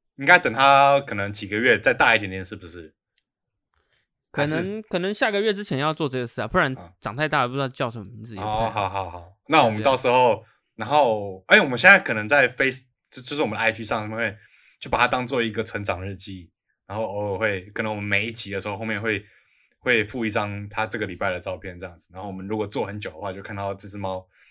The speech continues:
Speaker 1: 越来越肥。
Speaker 2: 哎，你知道，你知道我现在很难想象猫咪大的时候的样子，因为，因为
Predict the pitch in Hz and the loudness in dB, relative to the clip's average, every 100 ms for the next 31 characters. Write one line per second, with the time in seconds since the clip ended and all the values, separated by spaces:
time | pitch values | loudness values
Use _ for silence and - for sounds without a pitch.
0 | _ 117 117 104 101 101 - 80 - _ | _ 0 4 4 2 -4 -14 -18 -20 _
1 | _ _ _ _ _ _ _ _ _ 180 | _ _ _ _ _ _ _ _ _ -2
2 | 131 131 180 208 180 - _ _ _ _ | 0 2 2 0 0 -8 _ _ _ _
3 | - 160 208 135 - 175 175 135 - 117 | -6 4 6 6 2 -2 0 -2 -4 -10
4 | 107 135 117 110 131 117 120 _ _ _ | -8 -8 -8 -6 -6 -6 -14 _ _ _
5 | _ _ _ _ - 147 131 135 131 117 | _ _ _ _ -4 2 2 2 -2 0
6 | 139 110 92 - 73 113 82 92 92 60 | 2 2 -4 -14 -14 -12 -12 -12 -12 -14
7 | - - - 196 175 _ _ _ _ _ | -20 -6 0 0 -2 _ _ _ _ _
8 | _ _ - 214 | _ _ -2 -2